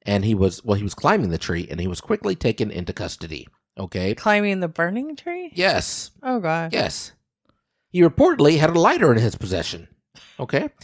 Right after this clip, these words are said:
Speaker 1: He was identified as forty-nine-year-old Craig Tamahana, okay? And he is charged with criminal mischief, reckless endangerment,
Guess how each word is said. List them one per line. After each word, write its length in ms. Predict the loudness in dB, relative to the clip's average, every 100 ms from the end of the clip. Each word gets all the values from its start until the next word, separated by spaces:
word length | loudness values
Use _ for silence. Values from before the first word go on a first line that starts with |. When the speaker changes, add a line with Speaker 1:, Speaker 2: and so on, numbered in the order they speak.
| -20 -20 0
Speaker 1:
He 320 | 6 6 6
was 280 | 6 4 4
identified 720 | 0 0 0 2 4 2 0
as 240 | -2 -2 -2
forty-nine-year-old 760 | 0 0 2 2 2 4 4 2
Craig 460 | 2 4 4 0
Tamahana, 680 | -6 -4 -4 -4 -4 -4 -10 -16 _ _ _ _ _ -20 -12
okay? 400 | -10 -4 -4 -4 _ _ _ -20 _ -2
And 240 | 2 2
he 180 | 2 2
is 220 | 0 -4
charged 300 | -2 0 0
with 220 | -4 -8
criminal 320 | -2 0 0
mischief, 520 | 0 -2 2 2 2 -2
reckless 360 | -2 0 0
endangerment, 640 | 2 2 2 0 0 0